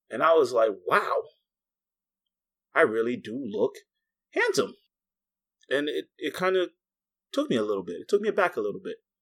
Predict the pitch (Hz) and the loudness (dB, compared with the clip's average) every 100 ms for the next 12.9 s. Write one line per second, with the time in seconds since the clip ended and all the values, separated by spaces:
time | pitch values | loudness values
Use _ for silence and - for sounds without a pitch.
0 | _ _ _ _ _ _ _ _ 131 170 | _ _ _ _ _ _ _ _ 8 8
1 | 170 165 - 220 233 202 - 190 175 135 | 8 4 8 8 8 -4 -2 2 2 2
2 | 147 135 117 - _ _ _ _ _ _ | 4 4 2 -4 _ _ _ _ _ _
3 | _ - 156 123 135 156 110 104 98 92 | _ 4 4 8 8 8 6 -2 -4 -10
4 | _ _ _ _ - 151 160 143 147 160 | _ _ _ _ 0 0 0 -4 2 2
5 | 165 131 110 - 98 - 131 110 95 90 | 2 4 2 4 -2 -2 -4 -2 -2 -6
6 | - 98 113 104 101 - 180 - _ _ | -10 -6 -6 -4 -6 -4 -4 -4 _ _
7 | _ _ _ _ _ _ _ _ _ _ | _ _ _ _ _ _ _ _ _ _
8 | _ 113 120 165 - 127 127 117 117 117 | _ -2 2 2 4 4 4 0 -4 -4
9 | 104 - 147 151 - 87 98 113 117 107 | -8 -4 -4 -4 -6 -6 -6 -8 0 0
10 | 98 - _ _ 120 135 107 123 165 - | 0 -6 _ _ 2 2 0 -2 -2 -4
11 | 107 101 95 98 - 120 - 156 170 101 | -6 -4 -4 -6 -6 -8 -2 -2 0 -2
12 | 90 62 90 104 101 95 95 82 | -4 -8 -6 -2 -2 -4 -8 -10